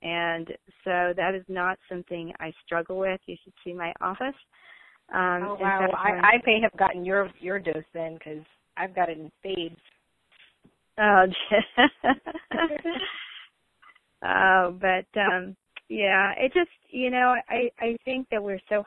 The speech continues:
Speaker 1: hard on ourselves, LaToya, that sometimes it's, it's really difficult to do what we need to do because, you know, we're trying to second guess the Lord. And, you know, one thing I wanted to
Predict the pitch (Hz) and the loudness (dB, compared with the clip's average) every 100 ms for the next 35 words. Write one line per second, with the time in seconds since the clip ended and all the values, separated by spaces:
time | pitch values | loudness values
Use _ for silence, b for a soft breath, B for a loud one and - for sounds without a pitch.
0 | - 233 196 208 214 208 220 208 - 208 | -2 -4 -4 -8 -12 -10 -8 -6 -8 -14
1 | - 208 202 196 190 190 180 175 175 175 | -8 -2 0 0 -2 -4 -6 -6 -6 -6
2 | - _ 175 180 - 190 180 175 170 - | -10 _ -10 -10 -12 -10 -8 -8 -12 -14
3 | - _ _ _ 185 175 _ 175 170 170 | -16 _ _ _ -8 -8 _ -8 -6 -6
4 | 165 156 180 - 170 170 - _ _ _ | -8 -12 -14 -10 -6 -6 -10 _ _ _
5 | - 190 180 175 175 175 170 - - 170 | -12 -6 -4 -4 -4 -6 -8 -12 -20 -8
6 | 185 185 185 185 175 170 165 _ 185 175 | -6 -4 -6 -6 -6 -6 -8 _ -6 -6
7 | 170 175 - - 175 170 170 170 _ b | -6 -10 -12 -8 -4 -2 -4 -6 _ b
8 | b b b b _ - 175 175 185 - | b b b b _ -6 -2 2 0 -2
9 | 202 185 175 - 175 - 180 170 160 - | -4 -4 -6 -6 -4 -4 -6 -4 -6 -6
10 | - 180 175 175 175 170 - 165 165 170 | -6 -2 0 2 2 0 -6 -6 -6 -10
11 | - b b b _ 208 202 208 233 247 | -14 b b b _ 2 4 6 6 6
12 | 220 190 180 180 | 6 4 2 -2